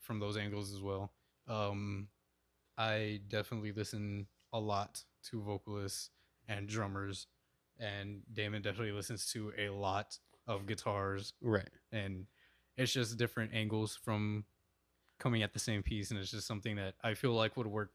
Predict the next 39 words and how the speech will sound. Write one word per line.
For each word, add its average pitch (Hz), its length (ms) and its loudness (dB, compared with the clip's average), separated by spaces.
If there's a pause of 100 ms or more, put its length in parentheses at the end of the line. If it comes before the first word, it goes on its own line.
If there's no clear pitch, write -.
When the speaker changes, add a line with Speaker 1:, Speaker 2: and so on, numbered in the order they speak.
Speaker 1:
well 107 260 2
if 98 80 -4
we - 60 0
bounce 101 260 -2
it 107 60 -4
off 104 140 -2
each - 120 -10
other. 73 160 -6 (440)
Speaker 2:
Right. 117 160 4 (720)
Speaker 1:
So - 120 2
yeah, 165 220 10 (100)
that's 135 200 4
who 147 100 8
we 143 140 10
are. 135 180 8
That's 127 240 2
what 127 120 -2
we're 123 340 4
trying 127 320 2
to 120 60 4
do. 123 440 6 (240)
Hopefully 113 840 4 (1000)
shit 113 460 0
goes 104 240 2
smooth, 107 640 2
which 104 300 -2
we, 107 260 -2 (260)
we 113 140 4
know 107 220 4
it's 101 100 -2
fucking 110 320 -2
not 104 160 0
going 104 240 0
to 113 220 0 (260)
because 107 420 -2
it's 110 200 -2
us. 104 320 -2 (160)
Speaker 2:
Yeah. 104 240 6
Speaker 1:
So 98 400 -2